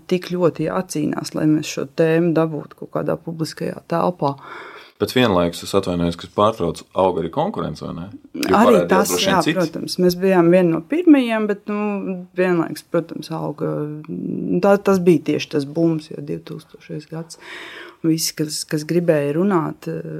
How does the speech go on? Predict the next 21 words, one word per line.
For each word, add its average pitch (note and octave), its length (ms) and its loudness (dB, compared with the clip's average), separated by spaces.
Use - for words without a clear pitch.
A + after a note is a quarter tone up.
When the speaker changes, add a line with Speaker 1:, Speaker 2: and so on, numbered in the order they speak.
Speaker 1:
uztaisīja D#3+ 600 -8
podkāstu. C#3+ 840 -12
Un, D3+ 240 -6
un, E3 200 -12
protams, G#3 460 -4
arī E3+ 100 -4
tas, G#3+ 160 -4
bet, A3 220 0
nu, A#3 160 2
mūsu G3 680 2
lauciņā, F#3+ 880 4
es F3 180 0
teiktu, F#3 460 4
nu, E3+ 140 6
varbūt E3+ 340 4
kādi D3+ 320 2
divi D#3+ 320 8
tādi D3+ 400 0
nopietni D#3+ 880 2
podkāsti - 840 -8
bija - 460 -10